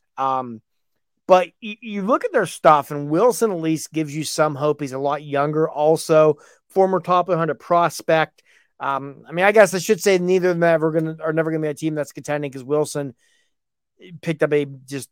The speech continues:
threw a gem for the Braves in twenty twenty in the postseason to, uh, help them beat the Dodgers. But it, I, I just, I don't know. I didn't quite understand it, but I mean, ultimately,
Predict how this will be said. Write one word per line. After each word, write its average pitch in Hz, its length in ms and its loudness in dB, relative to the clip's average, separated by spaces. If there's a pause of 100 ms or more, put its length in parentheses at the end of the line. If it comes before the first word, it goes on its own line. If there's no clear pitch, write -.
threw 165 160 0
a 151 60 -2
gem 147 340 -2
for 139 120 -14
the 143 40 -4
Braves 135 540 -4
in 127 120 -12
twenty 143 280 -6
twenty 143 320 -6
in 131 80 -10
the 120 80 -16
postseason 123 760 -6 (360)
to, 143 260 -2
uh, 131 80 2
help 139 240 0
them 139 160 -4
beat 139 160 -8
the 135 80 -16
Dodgers. 139 600 2 (360)
But 160 320 6 (1080)
it, 254 200 -20 (140)
I, - 180 0
I 233 100 6
just, 202 260 0
I 226 180 6
don't 208 120 4
know. 175 160 6
I 175 280 4
didn't 196 220 0
quite 190 200 0
understand 170 540 -4
it, 160 100 -2
but 156 120 -2
I 156 60 2
mean, 160 140 -4
ultimately, 170 640 -2